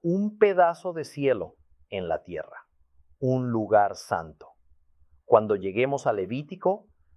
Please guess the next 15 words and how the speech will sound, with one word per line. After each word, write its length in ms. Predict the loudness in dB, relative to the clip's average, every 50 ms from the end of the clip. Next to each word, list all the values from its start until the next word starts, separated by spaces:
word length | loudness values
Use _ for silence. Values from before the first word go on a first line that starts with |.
| _
veremos 420 | 2 4 4 4 4 2 0 -2 -4
que 120 | -4 -2
los 160 | -2 -2 0
sacrificios 720 | 0 0 0 -2 -6 -12 -10 -8 -8 -8 -6 -6 -8 -6 -6
y 80 | -8 -8
rituales 580 | -8 -10 -2 4 4 6 6 4 2 -4 -6
protegen 680 | -6 -4 -2 -2 -2 0 _ 0 0 0 -2 -6 -8 -6
y 80 | -4
mantienen 600 | -4 -4 -4 -4 -6 -6 -4 -4 -4 -4 -4 -2
la 120 | 0 0 0
relación 520 | 0 -2 -2 -4 -4 -4 -6 -6 -6 -6
de 120 | -6 -8 -6
santidad 680 | -4 -4 -4 -4 -6 -6 2 4 6 6 6 4 0 -6
entre 340 | -16 -16 -14 -14 -12 -12 -12
Dios 480 | -4 0 2 2 2 2 -2 -10 _